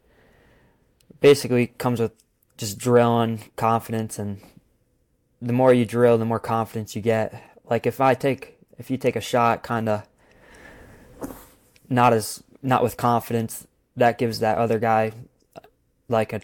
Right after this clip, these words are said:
a shot to kinda capitalize on that. So if I take a shot confidence and blast right through him, it's, it's better to do that than kinda, like, do, like, a wishing well attempt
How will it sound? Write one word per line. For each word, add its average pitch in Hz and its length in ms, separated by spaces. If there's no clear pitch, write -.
a 110 60
shot 113 380
to 113 60
kinda 110 240
capitalize 110 600
on 107 180
that. 110 400
So 107 440
if - 160
I 127 120
take - 180
a 113 60
shot 120 300
confidence 113 600
and 104 220
blast 120 360
right 113 160
through 120 240
him, 113 140
it's, - 220
it's - 200
better 117 280
to 107 80
do 113 140
that 110 380
than 107 240
kinda, 117 220
like, 107 400
do, 123 320
like, 110 160
a 110 60
wishing 117 300
well 110 160
attempt 113 680